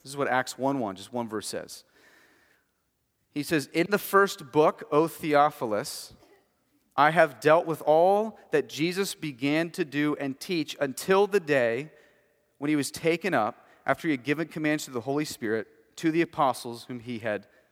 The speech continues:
chosen." Okay, so we know whoever wrote Luke wrote Acts.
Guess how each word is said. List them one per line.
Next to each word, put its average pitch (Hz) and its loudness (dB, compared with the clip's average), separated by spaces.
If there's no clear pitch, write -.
chosen." - -4
Okay, 160 2
so - 4
we 196 2
know 214 6
whoever 220 6
wrote 220 6
Luke 208 0
wrote 185 4
Acts. - 2